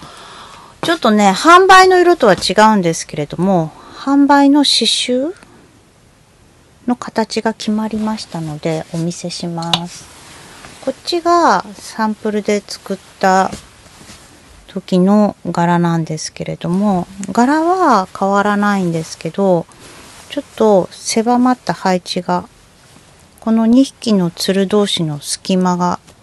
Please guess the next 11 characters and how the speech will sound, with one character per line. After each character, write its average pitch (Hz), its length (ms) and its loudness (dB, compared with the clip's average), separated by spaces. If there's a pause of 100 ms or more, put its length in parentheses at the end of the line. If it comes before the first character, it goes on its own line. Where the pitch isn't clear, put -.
(600)
短 190 380 -4
く - 160 -6
な 156 180 -2
っ - 20 -8
て、 156 460 -6 (2000)
ま 220 220 -8
あ、 220 40 -10
こ - 140 -12
こ - 140 -4
に 240 180 0
も 180 220 -2